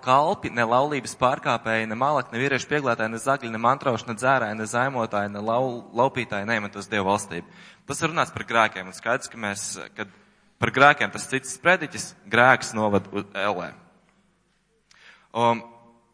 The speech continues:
bet, ā, Dievs mums ir devis iespēju, kā no šiem te,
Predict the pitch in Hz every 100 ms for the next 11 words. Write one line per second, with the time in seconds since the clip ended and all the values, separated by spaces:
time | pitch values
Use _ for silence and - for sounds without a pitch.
0 | _ _ 117 123 - 123 117 - - -
1 | _ 175 196 160 131 170 110 123 113 131
2 | 135 107 104 113 107 - 98 101